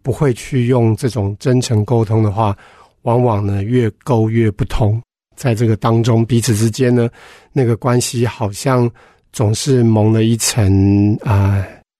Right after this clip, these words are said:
那种模糊不清的那一块。那我今天想跟大家分享一下，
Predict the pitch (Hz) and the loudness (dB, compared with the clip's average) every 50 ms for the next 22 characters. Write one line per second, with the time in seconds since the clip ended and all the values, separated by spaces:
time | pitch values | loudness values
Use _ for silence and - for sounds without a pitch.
0 | _ _ _ - 131 113 98 107 98 98 104 104 107 110 117 - - 113 107 104 | _ _ _ -4 -2 0 0 2 2 2 2 2 2 2 0 0 0 0 2 2
1 | 104 113 - _ - _ _ _ _ _ _ _ _ - - - - - 131 123 | 2 0 -2 _ -16 _ _ _ _ _ _ _ _ -6 -4 -4 -2 0 0 0
2 | 117 113 101 113 110 107 101 - - - 127 120 113 - - _ _ _ _ _ | 0 0 2 2 0 0 0 -2 0 0 0 0 0 -4 -8 _ _ _ _ _
3 | _ _ _ _ _ - - - - _ _ - 165 147 131 113 - 151 156 165 | _ _ _ _ _ -20 -20 -20 -20 _ _ -2 0 0 0 0 0 2 2 2
4 | 175 170 - 123 95 92 107 117 117 123 113 107 107 113 110 110 110 110 110 113 | 2 2 0 -2 -4 -2 -2 0 0 0 0 0 0 0 0 2 0 0 -2 -4
5 | - _ _ _ _ _ - 143 143 - 135 101 95 101 104 107 - - 131 120 | -6 _ _ _ _ _ -2 -2 0 0 -2 -4 -4 -4 -4 -4 -2 -2 0 0
6 | 113 107 98 | 0 0 -2